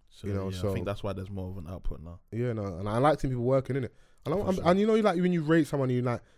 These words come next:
Speaker 2: you was, you're the guy. I like to see that. Yeah, you're taking this thing seriously, and, like,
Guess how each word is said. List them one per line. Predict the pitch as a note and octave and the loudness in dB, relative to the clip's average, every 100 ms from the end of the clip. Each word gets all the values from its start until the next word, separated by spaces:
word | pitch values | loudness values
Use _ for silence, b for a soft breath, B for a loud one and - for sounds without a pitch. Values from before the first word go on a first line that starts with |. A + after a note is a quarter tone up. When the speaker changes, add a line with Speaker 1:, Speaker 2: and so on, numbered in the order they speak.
| b _ - | b _ -6
Speaker 2:
you | A#2 | 2
was, | A#2+ A2 | 2 4
you're | B2+ | 4
the | A#2+ | 4
guy. | G#2+ C#3 A#2+ | 4 4 4
I | |
like | B2+ D3+ | 4 0
to | - | -2
see | D3 | -2
that. | C#3+ | 0
Yeah, | D#3 F3+ | 0 0
you're | D3 | 0
taking | D#3 D#3+ D3 | 0 -2 -4
this | |
thing | C3 C3 | -4 -6
seriously, | B2+ C3+ B2+ A#2+ | -2 -2 0 -2
and, | A#2 | -2
like, | A2 | -4